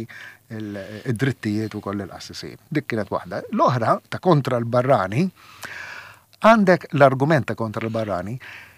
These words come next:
jiġifieri l-aspett, biex ngħidu hekk, politiku u soċjali. Jinqasam fit tnejn. Għandek il-barrani li hu l-għadu tiegħek, sewa il-furbani, dawk dejjem se jġibu xi ħsara. U mbagħad għandek il-barrani li supposta ġewwa.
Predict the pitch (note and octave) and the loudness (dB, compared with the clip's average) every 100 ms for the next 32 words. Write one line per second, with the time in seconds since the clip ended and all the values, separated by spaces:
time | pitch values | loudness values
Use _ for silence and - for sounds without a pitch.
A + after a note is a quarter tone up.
0 | _ _ _ _ _ C3 C3+ C#3+ D3+ - | _ _ _ _ _ -4 0 2 0 -4
1 | _ _ _ _ _ - D#3+ - - F3+ | _ _ _ _ _ -4 0 0 4 4
2 | - - - - D3+ F3 D3+ D3 - - | 4 -8 -16 -8 -4 -2 2 2 0 -12
3 | - - D3+ D#3+ C3 D#3+ D#3 D#3 C#3 C3 | -16 0 4 4 4 0 0 -2 -4 -4
4 | - D#3+ G#2 F2+ - _ - - - B3+ | 4 6 6 4 -10 _ -14 -10 2 2
5 | G#3 F3 F3 D3+ D#3 G3 C3 G2+ - G3 | 4 2 2 0 4 6 6 2 2 4
6 | F#3+ F#3 D#3 E3+ F3+ C#4 B3+ A#3 G3+ F#3+ | 6 4 10 10 12 10 10 8 6 10
7 | F#3 F3 E3 C#3+ C3+ C#3 C#3+ C3 G2+ - | 10 12 12 12 12 10 10 8 8 4
8 | - - _ _ _ _ - G2+ D#3 G3+ | -10 -12 _ _ _ _ -6 4 10 10
9 | D3+ B2+ D3+ C3+ D3 A2 F#2+ E2 - - | 10 6 6 10 12 12 8 -4 -12 4
10 | D3+ C#3 C#3 C#3+ C3+ B2 B2+ B2 A#2+ A#2+ | 6 6 2 2 2 0 -2 0 0 0
11 | A#2+ - - G2 F2+ - - - - - | -2 -4 2 2 0 -10 -14 -18 -14 -12
12 | - D#4+ A3 E3+ E3 C4 F#3 D#3 A#2 D3+ | 4 6 8 8 6 6 8 8 6 4
13 | C#4+ C#3 B2 G#3+ B2 A#2 F3+ A2 | 0 0 4 4 6 10 10 10